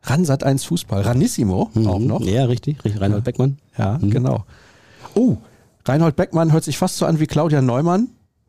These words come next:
Speaker 1: Hast du
Speaker 2: Ja.
Speaker 1: mitbekommen?
Speaker 2: Ja, hab ich mitbekommen. Ich hab das, äh, Spiel auch, sagen wir so, auf dem Second Screen verfolgt. Also nicht, nicht durchgehend, aber, äh, immer wieder. Ähm, ja, also was danach passiert ist, ist einfach ein Unding,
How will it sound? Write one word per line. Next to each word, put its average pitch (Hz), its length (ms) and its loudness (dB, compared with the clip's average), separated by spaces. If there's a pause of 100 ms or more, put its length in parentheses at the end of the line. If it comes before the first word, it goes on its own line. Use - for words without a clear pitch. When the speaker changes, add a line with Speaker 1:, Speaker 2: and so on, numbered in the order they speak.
(360)
Speaker 1:
Hast 127 120 -2
du 120 40 2
Speaker 2:
Ja. 123 60 2
Speaker 1:
mitbekommen? 170 560 -2
Speaker 2:
Ja, 95 260 0
hab 110 100 0
ich 113 100 -2
mitbekommen. 113 540 0
Ich 95 80 -2
hab 110 120 -4
das, - 340 -4
äh, 104 180 2
Spiel 117 720 2 (120)
auch, 202 360 -2 (1400)
sagen 101 240 0
wir 107 60 2
so, 107 100 2
auf 98 80 -2
dem 113 120 0
Second 139 340 0
Screen 135 320 2
verfolgt. 135 540 0
Also 101 200 0
nicht, - 280 -2
nicht 107 260 -2
durchgehend, 123 440 0
aber, 98 460 0
äh, 98 160 2
immer 104 260 2
wieder. 127 300 2 (840)
Ähm, 95 560 2 (1080)
ja, 76 240 -2 (120)
also 98 220 -2
was 101 120 -2
danach 98 280 -2
passiert 98 300 -2
ist, 92 220 -4 (180)
ist - 120 -10
einfach 80 220 -2
ein 78 60 0
Unding, 90 420 0